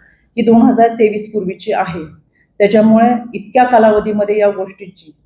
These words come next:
गांभीर्याने दखल का घेतली गेली नाही, याच्यासाठी संबंधित विभागाला आमच्या सूचना आणि समक्ष हजर राहून त्यांनी त्या गोष्टी याचा खुलासा करावा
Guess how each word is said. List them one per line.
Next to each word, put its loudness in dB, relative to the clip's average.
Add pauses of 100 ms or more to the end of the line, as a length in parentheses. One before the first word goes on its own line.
(400)
गांभीर्याने 2
दखल -2
का 2
घेतली 0
गेली 0
नाही, -4 (360)
याच्यासाठी 0
संबंधित 2 (120)
विभागाला 0 (480)
आमच्या 2 (560)
सूचना -2 (440)
आणि 2
समक्ष 0
हजर 2
राहून 2
त्यांनी -2
त्या -2
गोष्टी -10 (480)
याचा 2 (520)
खुलासा 4
करावा 0